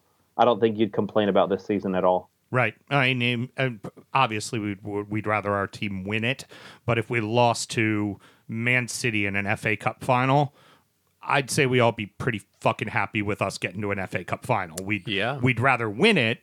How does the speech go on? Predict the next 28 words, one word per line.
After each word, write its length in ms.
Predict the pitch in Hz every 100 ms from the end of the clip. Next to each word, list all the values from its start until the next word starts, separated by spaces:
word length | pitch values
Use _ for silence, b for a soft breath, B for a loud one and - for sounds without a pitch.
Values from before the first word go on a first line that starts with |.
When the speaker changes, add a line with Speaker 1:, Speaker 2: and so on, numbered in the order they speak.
| 113
Speaker 2:
but, 280 | 123 110 - -
uh, 140 | 123
obvi-, 340 | 131 131 120 110
but 200 | 123 110
we 80 | 123
would 140 | 117
look 160 | 139 -
at 80 |
that 140 | 113 110
and 80 | 104
go, 160 | 107
"Okay, 260 | 117 110 104
yeah, 160 | 98
this 220 | 90 110 123
was 100 | 104
a 60 |
pretty 220 | - 110
damn 240 | 101 101 98
good 180 | 98 92
year. 180 | 92
We 140 | 87 95
had 120 | 107
Speaker 3:
And, 60 | 117
Speaker 2:
some 120 | 107
success." 400 | - 101 107 87
Speaker 3:
and 160 | 117 107
as 240 | 107 107
runner-up, 480 | 117 117 113 117 127